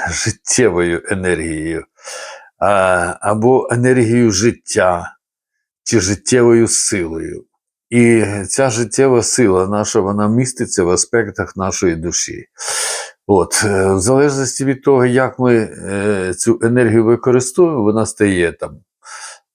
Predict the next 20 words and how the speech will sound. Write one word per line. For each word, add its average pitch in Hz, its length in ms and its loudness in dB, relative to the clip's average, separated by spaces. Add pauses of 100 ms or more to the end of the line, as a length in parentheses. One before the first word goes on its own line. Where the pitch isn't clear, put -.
(120)
сексуальною, 113 1000 0
чи 87 180 -8
творчою, 104 720 -2
чи 90 180 -6
ще - 280 0
якоюсь. 82 640 -2 (580)
Е, 95 400 4 (500)
міститься 135 680 2
ця 95 360 -4
енергія 101 920 2
і 151 160 4
сексуальна, 92 1040 0
і 107 140 0
творча 135 480 0
в 104 40 4
одному 113 440 2
місці, 92 640 -6 (560)
і 95 280 0
керується 123 840 2
з 90 560 0